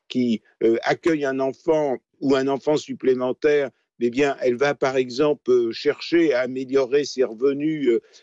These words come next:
euh, en faisant des efforts d'un point de vue, euh, professionnel pour satisfaire les besoins de cet enfant.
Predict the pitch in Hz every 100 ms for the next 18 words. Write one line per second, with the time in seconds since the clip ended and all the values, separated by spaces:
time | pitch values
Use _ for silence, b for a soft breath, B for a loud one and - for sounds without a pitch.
0 | b 120 120 - 127 127 139 135 139 131
1 | 120 139 147 147 120 117 120 117 113 139
2 | 120 - - 117 131 - 135 135 143 127
3 | 117 - 123 - 120 - 131 107 110 110
4 | 107 120 110 - - 117 - 202